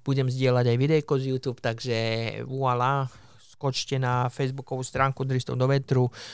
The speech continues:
a urobte si vlastný záber. Takže ja vám, ja vám veľmi pekne ďakujem, že ste si našli opäť trošku voľného času vo vašom zaneprázdnenom dni. Hej, užite si zvyšok soboty, teda záleží, kedy ste si pustili túto epizódku.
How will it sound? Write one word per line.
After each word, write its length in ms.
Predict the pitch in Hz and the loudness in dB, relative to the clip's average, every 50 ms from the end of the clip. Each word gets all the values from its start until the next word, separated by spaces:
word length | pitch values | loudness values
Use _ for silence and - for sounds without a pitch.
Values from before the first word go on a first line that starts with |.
| - - - - - - | -18 -18 -18 -18 -16 -4
a 140 | - - 107 120 117 117 117 117 113 110 110 110 110 107 107 104 113 120 127 - - - - - | 2 4 4 4 4 4 4 4 4 4 2 2 0 -4 -6 -10 -14 -16 -20 -20 -20 -20 -16 -8
urobte 320 | 131 123 113 104 - - 110 | -4 -4 -4 -4 -4 -8 -10
si 160 | - - 127 | -8 -8 -6
vlastný 400 | 113 107 98 104 - - 110 107 | -4 -4 -4 -6 -8 -10 -14 -12
záber. 400 | 101 87 92 104 - - - - | -10 -10 -10 -10 -10 -14 -10 -8
Takže 240 | 127 127 131 139 135 | -6 -2 0 2 4
ja 100 | 127 147 | 6 6
vám, 220 | 156 151 147 143 - - - | 6 6 4 2 -2 -10 -10
ja 160 | - 147 147 | -4 -2 0
vám 160 | 170 180 160 165 | 2 2 4 4
veľmi 240 | 185 196 208 202 | 4 4 2 2
pekne 240 | - 214 202 - 185 | 0 0 2 2 2
ďakujem, 400 | 151 160 170 - - 208 202 190 | 4 4 4 4 4 2 2 4
že 100 | 175 170 | 2 0
ste 160 | 160 - - 147 - | 0 0 0 0 0
si 80 | - | 0
našli 480 | 143 143 147 156 - - 165 160 151 135 | 2 2 2 2 2 0 0 0 0 0
opäť 400 | 143 147 - 190 190 185 - - | -2 0 0 0 -2 0 -4 -8
trošku 320 | - 196 165 - - - 160 | -8 -6 -6 -6 -6 -2 0
voľného 380 | 156 160 160 165 160 160 156 | 2 2 4 4 4 4 2
času 320 | 147 - 156 156 - - 165 | 2 2 0 0 0 0 2
vo 160 | 156 151 143 | 2 4 4
vašom 320 | 147 147 - - 147 139 | 4 2 2 2 2 2
zaneprázdnenom 720 | 135 143 147 151 151 - 143 143 135 139 139 139 135 123 127 127 | 4 4 4 4 2 2 2 4 4 4 4 4 2 2 0 0
dni. 240 | - 151 180 247 285 - - - - - - | 2 4 4 4 2 -2 -8 -16 -16 -16 -2
Hej, 180 | - 151 170 165 | 0 2 2 2
užite 380 | - 147 147 165 170 - 165 143 | 2 2 0 0 0 0 0 0
si 160 | - - 143 | 2 0 0
zvyšok 320 | 139 147 143 - 127 - | 0 0 0 0 -2 -2
soboty, 480 | - - 165 185 233 233 226 - 240 220 - - - | 2 2 2 4 2 0 -2 -2 -6 -8 -8 -8 -6
teda 180 | - 131 120 - | -6 -6 -6 -6
záleží, 460 | 127 113 110 120 120 117 120 120 - | -4 -4 -2 0 0 0 -2 -4 -4
kedy 160 | - 117 120 | -4 -4 -4
ste 160 | 113 - - | -4 -4 -6
si 160 | 120 - 127 | -6 -6 -6
pustili 400 | 127 - 135 - - - 127 127 | -4 -4 -4 -4 -2 0 0 0
túto 240 | 123 - 127 - 120 | -2 -2 -4 -2 0
epizódku. 640 | 131 160 165 - 196 175 175 170 156 151 - - | 2 2 2 0 2 2 4 4 2 2 0 0